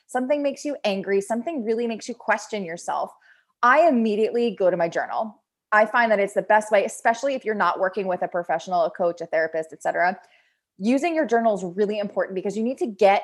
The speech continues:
your thoughts out and you need to be able to sift through them without judgment. Friends are amazing, but friends don't really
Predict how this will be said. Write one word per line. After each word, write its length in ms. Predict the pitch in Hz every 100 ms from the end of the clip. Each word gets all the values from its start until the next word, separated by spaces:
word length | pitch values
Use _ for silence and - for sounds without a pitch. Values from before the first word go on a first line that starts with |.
| -
your 140 | 202
thoughts 340 | 202 185 175 - 175
out 340 | 180 302 - - 226
and 160 | 233
you 120 | 220
need 200 | 214 214 214
to 100 | 220
be 120 | 226
able 160 | 220
to 80 | 190
sift 520 | 185 - 240 240 - -
through 200 | 196 190
them 340 | 247 285 330 - _ -
without 460 | 226 220 208 202 202
judgment. 380 | 175 - 127 -
Friends 340 | - 247 285 320
are 220 | 427 392
amazing, 460 | 226 185 196 262 247
but 160 | -
friends 320 | - 220 233
don't 200 | 220 220
really 360 | 214 220 208